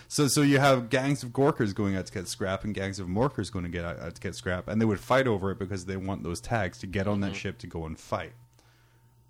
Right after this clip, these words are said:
Speaker 1: So that was kind of the base game and the base idea of what was kind of
Speaker 2: Sweet.
Speaker 1: you had these two factions. Um, they had a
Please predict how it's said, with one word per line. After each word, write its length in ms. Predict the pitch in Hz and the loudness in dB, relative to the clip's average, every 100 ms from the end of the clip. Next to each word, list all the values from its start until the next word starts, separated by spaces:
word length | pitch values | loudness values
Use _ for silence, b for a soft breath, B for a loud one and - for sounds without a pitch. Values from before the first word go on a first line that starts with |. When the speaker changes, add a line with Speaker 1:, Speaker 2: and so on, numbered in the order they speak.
| _ _ | _ _
Speaker 1:
So 120 | - 127 | -4 4
that 240 | 170 190 | 6 6
was 160 | 196 - | 4 4
kind 220 | 175 160 | 2 2
of 160 | 127 120 | 0 -4
the 60 | |
base 420 | 110 - 131 131 - | -4 -2 0 0 -2
game 320 | 113 113 107 | -2 0 0
and 80 | 95 | -4
the 40 | |
base 320 | 82 92 92 | -4 -6 -6
idea 460 | 90 90 87 85 85 - | -6 -6 -6 -6 -8 -10
of 80 | 104 | -4
what 160 | 98 92 | -4 -2
was 200 | 98 - | -2 -2
kind 160 | 101 | -4
of 60 | 95 | -4
Speaker 2:
Sweet. 60 | 95 | -6
Speaker 1:
you 80 | 87 | -2
had 240 | 101 85 | -2 -2
these 200 | 95 87 | -6 -8
two 280 | - 107 90 | -8 -8 -8
factions. 680 | - 95 90 - 90 85 - B B B B B | -4 -2 -2 -4 -10 -12 -14 B B B B B
Um, 520 | 101 92 92 87 92 | 2 6 4 2 -4
they 260 | 117 117 107 | -2 0 0
had 560 | 113 131 123 120 110 - | 2 2 4 2 0 -4
a 580 | 107 101 98 95 92 | -4 -2 -2 -2 -6